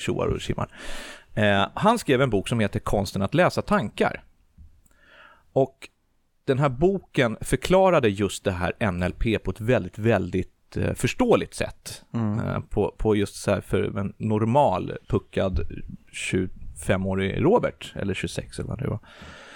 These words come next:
Speaker 1: Eh, och då började jag intressera mig för det här. Hur vi fungerar, hur vi reagerar, hur vi agerar på det som sägs och görs och, och hur vi påverkar varandra och hur vi faktiskt har makten att, att ändra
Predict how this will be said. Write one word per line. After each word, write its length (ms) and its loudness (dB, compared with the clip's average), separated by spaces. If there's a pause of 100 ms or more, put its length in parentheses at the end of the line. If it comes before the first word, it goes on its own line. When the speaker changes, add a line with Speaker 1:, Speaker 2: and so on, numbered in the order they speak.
(400)
Speaker 1:
Eh, 420 0
och 140 -2
då 160 4
började 220 6
jag 80 -2
intressera 280 0
mig 120 -4
för 100 -6
det 60 -6
här. 140 -6 (400)
Hur 300 4
vi 120 2
fungerar, 640 4
hur 220 2
vi 180 2
reagerar, 720 4
hur 160 4
vi 180 2
agerar 520 0
på 120 -4
det 120 -2
som 120 -4
sägs 400 0
och 120 -4
görs 600 -2
och, 300 -6
och 120 -2
hur 60 0
vi 100 -2
påverkar 560 0
varandra 420 -4
och 180 -2
hur 140 0
vi 300 -2 (880)
faktiskt 340 -4
har 80 2
makten 440 -2
att, 340 -8 (160)
att 340 -8 (100)
ändra 380 -2